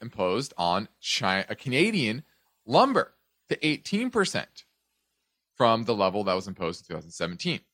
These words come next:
And this is because the U S, uh, producers complain that Canadian exports are subsidized. Then you have Biden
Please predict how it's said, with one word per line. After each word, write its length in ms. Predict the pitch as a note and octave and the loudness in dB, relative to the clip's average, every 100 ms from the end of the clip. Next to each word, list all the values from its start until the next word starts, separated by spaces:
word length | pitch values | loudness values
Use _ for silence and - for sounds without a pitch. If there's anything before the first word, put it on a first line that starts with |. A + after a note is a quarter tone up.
| _ _ _ _ _ _ | _ _ _ _ _ _
And 140 | A2 A2 | -2 0
this 160 | A#2+ | 0
is 160 | C#3 C#3 | 0 -4
because 380 | A#2 G2 G2 B2+ | -4 0 0 0
the 100 | F#2+ | -4
U 160 | F#2 | 0
S, 320 | G2+ - - - - | 0 2 -2 -4 -6
uh, 300 | F#2+ F#2+ F#2+ - | -2 0 0 -2
producers 640 | - A#2+ G3+ - G#2+ A#2+ | -6 -2 0 2 0 -2
complain 340 | - G#2 G#2+ G#2 | -6 -4 -2 0
that 160 | G#2 | -2
Canadian 380 | - A2 C3+ D#3+ | -4 -2 0 0
exports 500 | F2+ F2+ - G2+ A2 - | -4 -6 -4 -4 -4 -6
are 280 | D2+ D2+ E2+ | -4 -4 -6
subsidized. 960 | - - B2+ C#3+ C3+ G2 D2 - - - _ _ _ _ _ | -2 2 4 2 0 0 0 0 -14 -18 _ _ _ _ _
Then 100 | C#3 | 0
you 100 | D#3+ | 4
have 300 | D3 C3+ A#2 _ _ - | 6 6 4 _ _ 6
Biden 480 | A#2 A#2+ A#2+ A2+ | 6 6 2 -2